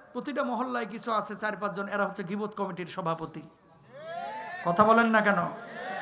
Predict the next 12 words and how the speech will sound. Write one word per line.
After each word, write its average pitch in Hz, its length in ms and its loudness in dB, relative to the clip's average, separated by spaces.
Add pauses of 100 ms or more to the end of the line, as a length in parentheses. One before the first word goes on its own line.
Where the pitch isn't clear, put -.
(360)
চায়ের 226 280 -2
দোকানগুলোতে 247 540 -2
বইসা 233 280 0
বইসা 220 540 0
জামালের 226 380 2
ছেলে 220 240 -4
কি 214 120 -10
করলো, 202 320 -4
সামাদের 220 440 2
পোলাই 208 240 0
কি 190 140 -8
করলো, 185 360 -4